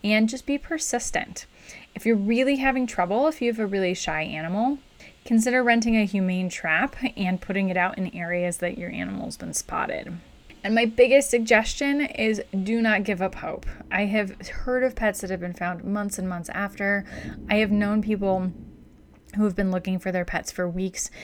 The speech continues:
and even sometimes, you know, they've been spotted and they just haven't been able to catch them. So don't give up hope, especially with microchips these days. People are finding their pets when they've been gone for months, if not years. You can see the stories in the news constantly.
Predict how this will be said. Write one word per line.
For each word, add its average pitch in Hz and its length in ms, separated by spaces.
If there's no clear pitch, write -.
and 202 100
even 247 480
sometimes, 190 520
you 185 100
know, 175 180
they've 165 160
been 170 200
spotted 233 580
and 190 100
they 175 120
just 170 160
haven't 165 260
been 156 80
able 147 140
to 151 100
catch - 300
them. 190 260
So 202 220
don't 233 180
give 226 160
up 226 140
hope, 196 280
especially 262 360
with 254 120
microchips 202 540
these 208 180
days. 196 240
People 185 300
are 185 80
finding 180 380
their 170 120
pets - 500
when 180 200
they've 160 140
been 175 160
gone 175 180
for 165 120
months, 175 380
if - 120
not 156 200
years. 180 640
You 165 40
can 170 140
see 190 160
the 190 100
stories 170 400
in 160 60
the 160 100
news 156 320
constantly. - 800